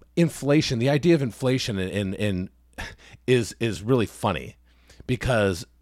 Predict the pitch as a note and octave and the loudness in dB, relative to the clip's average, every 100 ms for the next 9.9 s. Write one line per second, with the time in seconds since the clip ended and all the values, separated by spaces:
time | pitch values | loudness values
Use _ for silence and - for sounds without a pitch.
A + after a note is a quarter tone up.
0 | _ _ _ _ _ _ _ _ _ C3+ | _ _ _ _ _ _ _ _ _ -4
1 | - G#3+ F3+ D#3 E3+ C3+ F#2 - _ _ | 0 0 2 4 6 6 2 -14 _ _
2 | _ G3 B3 A#2 D2+ C2+ B1+ - G#1+ - | _ 4 4 2 -2 -6 -10 -10 -12 -14
3 | - _ _ - C#3 C#3 C#3+ - - - | -20 _ _ -2 0 2 0 -2 -16 -2
4 | D#3+ - A3+ G3 E3 C#3 - B2+ D3+ - | 0 4 4 4 4 2 -2 2 2 2
5 | F#3 F#3+ E3 D3+ E3 C#3+ - C3 - D#3 | 0 2 2 2 2 0 -2 -2 -2 0
6 | C3+ G#2+ D3 C3+ - - - D#3+ D3+ G#2 | 0 2 2 2 0 -6 0 2 2 2
7 | F#2 F#2 - _ _ - E3 F3 A#1+ - | -2 -8 -16 _ _ 0 2 2 -2 -14
8 | - _ _ _ _ - A#2+ A2+ G#2 - | -20 _ _ _ _ -2 2 2 0 -2
9 | C3 B2+ - E3+ F3 C#3 A2 G#2 | -4 -4 2 4 4 -2 -4 -6